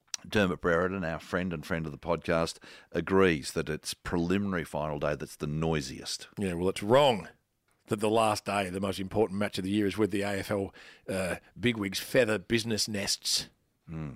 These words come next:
Speaker 1: Well, that's
Speaker 2: Anyhow.
Speaker 1: one of the realities of life, isn't it? People with
Speaker 2: Who
Speaker 1: privilege are gonna get through the door before the people with the passion.
Speaker 2: Who's playing again? So, we're up in the last row of the M C G in the Southern Stand.
Speaker 1: Which is a,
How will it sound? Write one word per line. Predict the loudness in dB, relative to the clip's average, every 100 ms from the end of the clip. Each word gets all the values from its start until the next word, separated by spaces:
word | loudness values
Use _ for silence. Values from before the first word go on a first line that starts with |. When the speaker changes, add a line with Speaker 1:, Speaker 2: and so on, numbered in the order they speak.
| -14 -4
Speaker 1:
Well, | 0
that's | 0 2
Speaker 2:
Anyhow. | 2
Speaker 1:
one | 2
of |
the | 2
realities | 0 0 0 -4 -6
of | -2
life, | 0 0 -2
isn't | -4 -4
it? | -6 -10 -20 -20 -20 -20 -20 -20 -2
People | 2 2 2 0 0 -4 -2
with | 2
Speaker 2:
Who | 4
Speaker 1:
privilege | 4 4 4 2 -2
are |
gonna | -4 -2
get | -2 -4
through | -4 -2 -2
the | 0
door | 0 0
before | -2 -6 0 2 2 0 -10 -20 -8
the | -2
people | 2 2 0
with | -6
the | -6
passion. | -8 -8 -8 -10 _ _ 0
Speaker 2:
Who's | 0
playing | 0 -2 0
again? | 2 0 0 -8 _ _ _ -20 -20 -2
So, | 6 6 4 _ _ _ _ _ _ _ _
we're | 2 2
up | 4
in |
the | 2
last | 4 4 4 2
row | 2 4 2 -6 _ -20 -14
of | -8
the | -2
M | -2 0
C | -2 -2
G | -2 -4
in | -4
the |
Southern | -2 -2 -2
Stand. | -2 0 -2 -4 -10 -16 _ _ -6 2
Speaker 1:
Which | 2 2
is | 0
a, | 0 -2